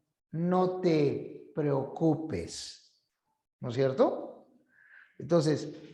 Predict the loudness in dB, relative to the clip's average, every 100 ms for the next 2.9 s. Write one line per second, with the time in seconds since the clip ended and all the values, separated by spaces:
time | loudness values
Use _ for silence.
0 | -20 _ _ _ _ _ _ _ _ _
1 | _ 4 6 6 4 2 2 4 2 -2
2 | 2 4 4 6 6 4 -4 -10 -14